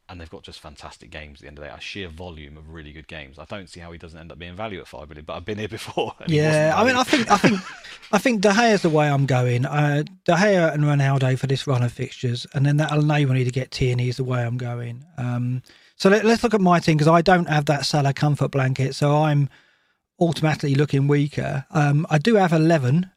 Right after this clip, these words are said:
Speaker 2: if Guaita is fit for the Norwich game. There's been a question about whether Guaita, I don't think he's gonna be. I think he's got covid, right? They're no, they haven't come
Speaker 1: Was he
Speaker 2: out
Speaker 1: on the
Speaker 2: and
Speaker 1: bench? Was he on
Speaker 2: No,
Speaker 1: the
Speaker 2: he
Speaker 1: bench
Speaker 2: wasn't
Speaker 1: this
Speaker 2: on the
Speaker 1: week?
Speaker 2: bench, no. So he was
Speaker 1: Right.
Speaker 2: on the bench in the previous game with the finger injury,
Speaker 1: Yeah.
Speaker 2: with Butland starting. Then the next game,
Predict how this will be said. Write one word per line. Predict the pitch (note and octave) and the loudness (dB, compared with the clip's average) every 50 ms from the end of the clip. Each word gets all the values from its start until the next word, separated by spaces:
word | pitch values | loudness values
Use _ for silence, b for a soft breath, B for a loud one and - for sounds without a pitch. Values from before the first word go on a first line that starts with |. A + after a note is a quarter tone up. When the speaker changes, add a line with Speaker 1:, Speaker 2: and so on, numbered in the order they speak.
| _ - | _ 0
Speaker 2:
if | F#3 E3 D3 - | 0 0 0 0
Guaita | - - - D3 C#3+ D#3 D#3 D3+ - - C#3 C3 | -2 0 2 2 4 2 2 0 0 0 2 2
is | C#3 C3 - | 2 0 -2
fit | - - C#3+ C#3+ - | -4 -4 -6 -4 -4
for | - C#3+ | -2 0
the | C#3 C3+ | 0 2
Norwich | D3 D3 C#3+ C#3 C3+ - | 2 2 2 0 0 -2
game. | - C3+ B2 B2 C3 D3+ D#3+ - b b b b b b | -2 -2 -2 -2 -4 -8 -10 -12 b b b b b b
There's | D3 C3+ | -4 -2
been | - F#3+ E3 | 0 0 0
a | D3 | 0
question | C#3+ - F3 E3 - - C#3+ C3 | 0 -2 -4 -4 -4 -6 -8 -8
about | B2+ B2+ C3 - | -8 -6 -6 -6
whether | C3 A#2 B2+ | -4 -4 -4
Guaita, | B2+ C3 B2+ B2+ B2+ B2+ C3+ - B2+ C#3 | -2 0 0 0 2 0 -2 -2 -4 -4
I | D3+ E3 | -2 0
don't | - E3+ C#3+ A#2+ | 0 0 0 0
think | A#2+ B2 A#2 | -2 -4 -4
he's | B2+ A#2+ | -6 -4
gonna | - D#3+ D3 B2+ | -2 0 0 0
be. | A#2+ A#2 A#2+ | 0 -2 -4
I | B2 | -4
think | - D3 C3 | -2 -4 -4
he's | A#2+ - | -4 -4
got | - C#3 - - | -6 -8 -6 -2
covid, | - F3 E3+ D3 A2+ A2+ A#2 | 0 0 2 2 0 0 -2
right? | C3+ C#3+ C#3 | -2 -2 0
They're | D3 D#3+ | 0 0
no, | E3+ F3+ F3+ F3 - B B B B B B | 0 0 0 -2 -4 B B B B B B
they | E3+ E3+ | 2 2
haven't | E3+ F3 F3+ F3+ | 2 2 0 -2
come | - E3 D#3+ | 0 0 2
Speaker 1:
Was | D#3+ D3+ | 2 2
he | D3+ | 2
Speaker 2:
out | D#3 D#3+ | 0 0
Speaker 1:
on | D#3+ F#3 | 0 -2
the | E3+ | -2
Speaker 2:
and | A#2 F2 | -2 -6
Speaker 1:
bench? | - - - - - _ - | -10 -18 -18 -20 -10 _ 2
Was | F#3+ | 4
he | G3 | 4
on | G3 | 4
Speaker 2:
No, | F#3+ | 4
Speaker 1:
the | F#3+ | 4
Speaker 2:
he | F#3 | 4
Speaker 1:
bench | F3+ F#3+ | 4 2
Speaker 2:
wasn't | F3+ E3 F3+ F3 | 2 2 2 2
Speaker 1:
this | |
Speaker 2:
on | E3 D#3+ | 2 2
the | D#3 | 2
Speaker 1:
week? | D3+ | 2
Speaker 2:
bench, | D3 C3+ B2+ C3 - - | 2 0 0 -2 -2 -2
no. | D3+ C#3 B2+ B2 B2 | 0 0 0 0 0
So | - - D#3 | 0 2 2
he | D#3 D#3+ E3+ | 4 4 4
was | F3 E3+ | 4 4
Speaker 1:
Right. | G#3 | 4
Speaker 2:
on | A3 A3+ | 4 4
the | A3+ | 4
bench | G#3+ G#3+ G3+ F#3 - | 4 2 2 2 0
in | F#3 F3+ | 0 0
the | |
previous | C#3+ - F3 D#3 D3 D3 C#3 | 2 2 2 2 2 0 0
game | - D3+ C#3+ C#3 | 0 2 2 2
with | C#3 C3+ | 2 0
the | C3+ | -2
finger | - - - D#3+ D3 C#3+ C3+ B2+ A#2+ | -4 -4 -2 0 0 2 2 2 2
injury, | A#2+ A#2+ A2 A#2 A2+ A2+ A#2 C3 D3 D3 B B B F2+ | 0 0 -2 -2 -2 0 0 -2 -2 -4 B B B -12
Speaker 1:
Yeah. | F2 F2 E2+ E2+ E2 _ | -10 -8 -8 -10 -8 _
Speaker 2:
with | - C#3+ C#3 | 0 0 0
Butland | - D#3 D3 - D#3 C#3+ C3 C3 | 2 0 -2 0 0 0 0 0
starting. | - - C#3+ B2+ B2 B2 - - A#2+ B2+ D3+ E3+ | 0 -2 -2 0 -2 -2 -2 -2 -2 -2 -2 -2
Then | - D#3 C#3+ C#3+ | 0 2 2 2
the | D3 D3+ | 4 2
next | E3+ F#3+ F#3+ - | 2 0 0 -2
game, | - - D3+ C#3+ C#3+ C#3+ C#3+ C#3 C3+ | 0 0 2 2 2 2 0 -2 -2